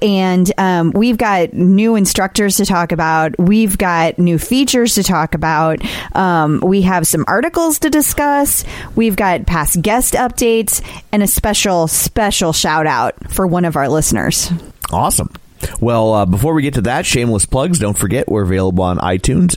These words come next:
Speaker 2: and Spotify.
Speaker 1: Yes.
Speaker 2: Uh, you can go to iTunes and rate, review, and subscribe. We have a review to share.
Speaker 1: Yay!
Speaker 2: This is from the Fit Photog. And he, uh, he says,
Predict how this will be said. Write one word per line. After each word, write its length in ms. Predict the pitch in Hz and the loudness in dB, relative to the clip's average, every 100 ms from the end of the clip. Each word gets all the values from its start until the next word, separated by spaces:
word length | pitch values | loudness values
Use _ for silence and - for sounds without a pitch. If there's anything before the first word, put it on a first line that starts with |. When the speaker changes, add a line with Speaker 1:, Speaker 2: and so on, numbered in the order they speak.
| - | -2
Speaker 2:
and 320 | 90 117 127 | -4 -2 0
Spotify. 720 | 98 - 78 78 - 80 104 170 | 0 0 0 -2 -2 0 0 0
Speaker 1:
Yes. 380 | 117 120 - - | 0 0 0 -2
Speaker 2:
Uh, 120 | 80 | -2
you 160 | 80 | -2
can 140 | 87 82 | 0 -2
go 280 | 98 98 95 | 0 0 0
to 180 | - 87 | 0 0
iTunes 600 | 82 - 107 107 120 - | 0 0 0 0 0 0
and 160 | 87 | 0
rate, 240 | 85 95 - | 0 -2 -2
review, 380 | 98 90 92 | 0 0 0
and 160 | 110 107 | 0 0
subscribe. 480 | 87 - 87 85 143 | -2 -2 -2 0 2
We 320 | 143 90 101 | 2 2 2
have 300 | 98 95 151 | 2 0 -2
a 160 | 80 117 | -2 0
review 320 | 135 170 302 | 0 2 0
to 100 | - | 0
share. 300 | - - - - | -2 -4 -4 -2
Speaker 1:
Yay! 400 | 349 554 640 233 139 - - | 0 4 4 4 0 -6 -4
Speaker 2:
This 360 | 95 104 175 - | -2 0 0 0
is 240 | 131 113 | 0 0
from 500 | - 104 95 107 - - | 0 -2 0 0 -2 -2
the 220 | 87 90 | 0 0
Fit 380 | - 151 170 - | -2 -2 -2 -4
Photog. 840 | - 113 104 87 78 76 76 76 - - - - 156 | -2 -2 0 0 0 0 0 -2 -6 -14 -8 -6 -2
And 140 | 110 | -2
he, 180 | 120 - | -2 -2
uh, 260 | 113 104 98 | -2 0 2
he 220 | 104 185 | 0 0
says, 500 | - 104 120 175 - | 0 0 0 -2 -4